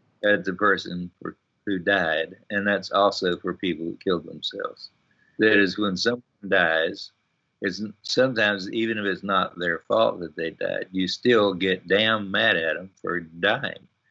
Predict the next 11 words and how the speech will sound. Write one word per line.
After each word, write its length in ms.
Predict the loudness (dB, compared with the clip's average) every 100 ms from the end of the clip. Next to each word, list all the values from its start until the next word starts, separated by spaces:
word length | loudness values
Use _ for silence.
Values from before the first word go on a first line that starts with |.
| _ _ _
They 180 | -2 0
were 200 | 0 -2
in 160 | -2 0
your 160 | 0
life, 340 | 2 2 2 0
they 160 | -2
left 420 | 0 0 0 -2 -18
you. 200 | -18 -18 _ _ _ _
How 220 | 2 2 2
dare 480 | -2 -2 0 0
you 460 | -2 -6 -18 -20 -18